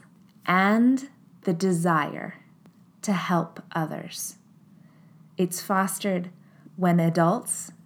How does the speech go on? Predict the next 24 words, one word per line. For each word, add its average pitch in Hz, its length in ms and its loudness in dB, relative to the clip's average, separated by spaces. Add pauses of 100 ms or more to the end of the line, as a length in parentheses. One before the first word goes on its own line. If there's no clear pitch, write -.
(140)
educators, 196 800 0
parents, - 720 -2 (160)
caring 208 400 2
adults 190 360 -2
in 170 80 0
our 165 100 0
community 160 680 -4 (520)
offer 175 280 0
the 208 120 0
help 185 280 -4
that's - 260 -6
needed, - 420 -2 (840)
believe 202 920 4
that 208 140 0
a 190 80 -2
child 165 460 -2
is 165 160 -2
capable, 160 680 -8 (720)
give 165 300 2
them 202 280 2
the 226 100 -2
space 190 520 -4
to 220 140 -10
try, 156 560 -6